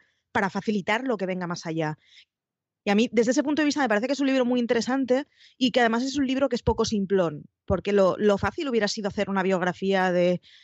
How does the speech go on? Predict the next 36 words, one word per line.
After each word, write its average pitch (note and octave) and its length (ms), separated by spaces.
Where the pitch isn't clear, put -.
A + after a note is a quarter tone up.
cuatro G3+ 420
o - 20
seis F#3+ 340
mujeres F#3 520
y G3+ 300
me F#3+ 180
da F#3+ 60
igual C4 220
en A#3 120
qué A3 120
contexto, A3 580
siempre B3 320
puedes A#3 280
coger G#3 240
a F#3+ 80
alguien F#3+ 240
que F#3 100
sea F#3 140
muy F#3 140
genial. E3 480
Es - 60
cuestión B3+ 260
de A#3 60
buscarlo. D3 560
Fuera D#4 260
de C#4 180
eso, C4+ 540
lo A3 200
que A#3+ 60
ha B3+ 40
utilizado C#4+ 460
es B3+ 80
la G3 80
excusa C#4 400
de C#4 60
esas B3 260